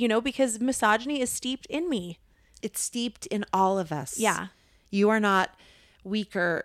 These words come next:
Speaker 2: than the rest. We are all steeped in it.
Speaker 1: Yeah.
Speaker 2: We are all steeped to think that, like, grow a set of balls means get some strength,
Speaker 1: Mm-hmm.
Speaker 2: and don't be a pussy
Speaker 1: Yeah.
Speaker 2: means you're
Speaker 1: You're
Speaker 2: weak
Speaker 1: weak.
Speaker 2: A F.
Speaker 1: Yeah.
Speaker 2: When we know that the pussy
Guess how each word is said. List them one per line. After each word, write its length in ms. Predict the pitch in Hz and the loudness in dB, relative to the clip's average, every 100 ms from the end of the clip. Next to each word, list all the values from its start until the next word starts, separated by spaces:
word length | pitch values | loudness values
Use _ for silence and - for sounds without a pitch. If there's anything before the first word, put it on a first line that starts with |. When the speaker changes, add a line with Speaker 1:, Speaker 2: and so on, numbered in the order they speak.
| - | -6
Speaker 2:
than 380 | 170 170 160 - | -2 -2 -4 -8
the 140 | - | -4
rest. 320 | 165 160 - 185 | -2 -2 -4 -4
We 120 | 175 | -2
are 100 | - - | -2 0
all 280 | 185 190 196 | 2 2 2
steeped 420 | - - 151 120 | -2 -6 -10 -10
in 100 | 127 | -10
it. 140 | 123 _ _ _ - | -12 _ _ _ -8
Speaker 1:
Yeah. 220 | 202 175 175 - | -6 -6 -8 -4
Speaker 2:
We 140 | 208 | 0
are 80 | 196 | 2
all 220 | - 190 | 6 6
steeped 400 | 202 - 202 190 - | 4 -2 -4 -6 -4
to 120 | 196 | -6
think 380 | - 180 170 160 | -4 -4 -4 -4
that, 140 | 160 | -2
like, 480 | 175 160 156 - - _ _ _ _ - | 0 0 -2 -8 -20 _ _ _ _ -12
grow 280 | 180 180 185 | 0 2 2
a 40 | |
set 220 | 202 220 220 | 2 2 2
of 100 | 185 | 2
balls 480 | 160 151 156 156 - | 4 4 2 0 -4
means 420 | 180 170 165 147 - | -4 -4 -4 -8 -10
get 200 | 175 165 | -8 -6
some 160 | - 202 | -4 -4
strength, 580 | - 175 151 151 - 214 | -2 -2 -2 -2 -8 -6
Speaker 1:
Mm-hmm. 480 | 202 - 208 202 208 | -6 -6 -8 -8 -6
Speaker 2:
and 480 | 180 170 165 160 - _ - | -2 -2 -2 -4 -10 _ -4
don't 240 | 180 - | -2 -2
be 100 | 190 | -2
a 60 | 190 | -2
pussy 640 | - 175 - 151 139 151 _ _ | 0 0 -2 -6 -8 -10 _ _
Speaker 1:
Yeah. 140 | 190 185 | -4 -2
Speaker 2:
means 580 | 170 165 156 143 - _ _ | 0 -2 -4 -6 -8 _ _
you're 340 | 180 170 151 - | -4 0 0 0
Speaker 1:
You're 140 | 208 | -2
Speaker 2:
weak 280 | 190 180 165 - | -2 -4 -6 -8
Speaker 1:
weak. 60 | - | -4
Speaker 2:
A 180 | 156 | -2
F. 320 | 143 107 - - | 0 -2 -4 -8
Speaker 1:
Yeah. 240 | 175 139 - _ _ _ _ - | -6 -6 -12 _ _ _ _ -4
Speaker 2:
When 160 | 190 | -2
we 140 | 190 185 | 0 2
know 180 | 170 | 2
that 200 | 170 180 | 0 -2
the 60 | 202 | -6
pussy 640 | - 185 - 160 156 165 | -2 -2 -2 -6 -6 -8